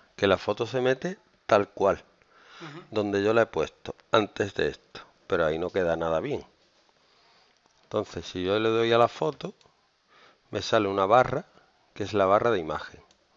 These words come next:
Speaker 1: ¿vale? La barra de imagen hay botones.
Speaker 2: Le das a la foto, pero ¿a cuál le das?
Speaker 1: Con el izquierdo, una vez. Y sale la barra de herramientas de imagen.
Speaker 2: Ajá.
Speaker 1: Tiene botones para aumentar el contraste, a ver.
Speaker 2: ¿Qué no lo hace?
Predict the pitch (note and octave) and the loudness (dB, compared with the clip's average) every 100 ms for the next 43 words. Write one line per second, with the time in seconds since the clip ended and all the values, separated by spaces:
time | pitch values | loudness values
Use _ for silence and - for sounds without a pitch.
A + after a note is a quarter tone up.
0 | _ G#2 C#3+ G#3 _ - - - _ _ | _ -4 -4 -6 _ -20 -18 -18 _ _
1 | G#2 A2 A#2+ A#2+ C3+ C3 C3+ A#2 G#2+ G2+ | 2 4 4 4 2 2 0 2 2 0
2 | G2+ F#2 D#2+ - D#3+ D#3 - E3+ E3+ D3+ | 0 -2 -2 -8 -12 -12 -16 -20 -18 -16
3 | C#3+ C#3 C3+ C3 C3 C3 D3 D3+ D3+ C#3+ | -16 -16 -18 -20 -20 -20 -20 -18 -16 -2
4 | G2+ F#2+ F2+ - F#2+ A2 G2 - _ - | 0 0 -4 -6 -4 -4 -8 -18 _ -8
5 | A2 G#2 E2 - _ _ _ _ _ _ | 0 0 0 -6 _ _ _ _ _ _
6 | _ _ _ _ _ _ _ _ _ _ | _ _ _ _ _ _ _ _ _ _
7 | _ - G#2 - F2+ F#2 G2 E2+ E2+ F2 | _ -18 -12 -6 -2 0 2 2 0 -2
8 | F2 F2+ F#2 F2 F2+ F#2 F#2+ C3+ - - | -2 -2 -4 -8 -10 -6 -6 -6 -8 -12
9 | - _ _ _ _ D#3+ C#3+ D3 - _ | -20 _ _ _ _ -20 -20 -20 -20 _
10 | _ G#2 G2 F2+ - E2+ E2+ - F2+ E2 | _ -6 -4 -4 -6 -6 -8 -10 -6 -4
11 | E2 D#2+ - D#2 D2+ - D#2 - - G2+ | -4 -10 -8 -8 -8 -12 -14 -14 -8 -2
12 | A#2+ - _ - F2 F2+ - _ _ _ | -2 -4 _ -16 -10 -10 -12 _ _ _
13 | _ _ _ _ _ _ _ _ _ _ | _ _ _ _ _ _ _ _ _ _
14 | _ _ _ _ D#3 B2+ B2 D#3 | _ _ _ _ -20 -20 -20 -20